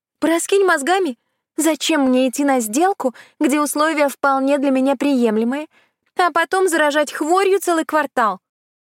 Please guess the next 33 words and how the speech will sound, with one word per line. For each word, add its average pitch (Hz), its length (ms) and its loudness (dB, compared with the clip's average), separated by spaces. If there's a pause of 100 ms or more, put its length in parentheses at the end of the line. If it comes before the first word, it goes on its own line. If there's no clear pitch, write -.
«Улицу», 180 540 -2 (560)
мрачно 170 460 -2
поправил 170 460 -2
Юншен. 170 480 -6 (200)
«Да 480 260 2
без 330 120 0
разницы». 214 600 -2 (760)
Юми 202 420 0
пожала 180 400 -2
плечами, 247 680 0
и 185 60 -4
полы 247 340 0
ее 190 320 -2
рекамы 240 500 -2 (180)
снова 202 560 -2
чуть - 280 -8
разошлись. 175 640 -6 (560)
«Опять 427 460 0
забыл 302 320 0
про 254 180 0
запрет? 254 540 -2 (220)
Я 349 200 4
не 320 140 0
могу 311 440 2
убивать 254 460 0
людей. 214 440 -2 (380)
Сам 480 280 2
же 339 80 -2
ко 302 120 0
мне 262 140 0
с - 80 -6
этим 233 180 -2
пришел». 220 480 -4